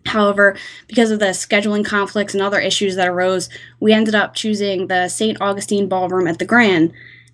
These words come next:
And in the end, it ended up being the perfect location because everything was all in one place. Everything was easy to get back and forth between. And we were really happy with the way the floor all came together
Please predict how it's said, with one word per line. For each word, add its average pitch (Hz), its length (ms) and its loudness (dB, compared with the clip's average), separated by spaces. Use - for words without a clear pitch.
And 196 260 4
in 214 80 0
the 247 140 6
end, 269 180 6
it 220 60 0
ended 220 200 4
up 214 120 -4
being 208 220 4
the - 60 -2
perfect 240 360 -2
location 180 500 0
because 190 320 0
everything 214 440 4
was 190 120 0
all 196 180 0
in 214 100 6
one 214 140 6
place. 190 400 2
Everything 208 340 2
was 196 160 2
easy 208 260 4
to 208 80 0
get 202 240 4
back 196 260 2
and 208 140 0
forth 202 280 -4
between. 196 520 -4
And 190 380 2
we 214 80 4
were 208 120 0
really 226 220 2
happy 202 380 2
with 180 140 -4
the 190 60 -4
way 185 200 0
the 180 100 -4
floor 202 240 -2
all 185 160 0
came 185 240 0
together 180 480 2